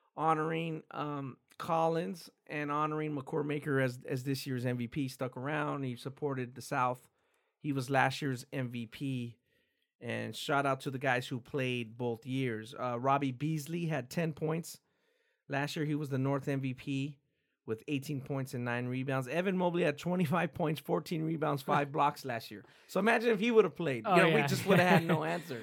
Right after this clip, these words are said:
Speaker 2: McCord and Evan. <laughs>
Speaker 1: I, I just, I mean, I don't know what Coleman and Jalen would have done with McCord and Evan, you know, so. Again, we could have used Jay, uh, like you said, Jalen Green, cheat a little bit, get other guys, but it, it, it,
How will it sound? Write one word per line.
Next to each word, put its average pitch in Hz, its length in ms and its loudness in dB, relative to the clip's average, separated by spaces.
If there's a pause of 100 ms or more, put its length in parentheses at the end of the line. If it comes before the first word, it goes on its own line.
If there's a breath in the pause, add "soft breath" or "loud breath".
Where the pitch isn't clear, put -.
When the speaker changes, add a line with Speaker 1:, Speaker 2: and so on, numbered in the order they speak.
(120)
Speaker 2:
McCord 226 440 10
and 190 60 8
Evan. 190 320 6 (140)
<laughs> - 160 2
Speaker 1:
I, 160 320 6
I 175 60 4
just, 175 260 0
I 170 80 2
mean, 170 180 0
I 165 140 8
don't 170 120 4
know 175 100 2
what 165 180 -2
Coleman 175 360 -2
and 151 140 -2
Jalen 147 340 0
would 139 100 -2
have 123 100 -2
done 127 300 0
with 135 160 -4
McCord 151 420 -2
and 143 140 -6
Evan, 131 400 -6
you 123 80 -4
know, 123 80 -4
so. 120 320 -6 (1160)
Again, 220 220 12
we 226 100 8
could 247 160 8
have 247 80 4
used 240 220 2
Jay, 196 640 8
uh, - 20 -4
like 180 200 -2
you 190 80 -4
said, 170 320 2
Jalen 180 260 0
Green, 180 340 -2
cheat 208 240 0
a 175 60 2
little 180 160 0
bit, 180 220 0
get 156 160 2
other 175 240 2
guys, 160 280 4
but 143 220 -2
it, 170 200 -2
it, 185 260 -2
it, 196 180 0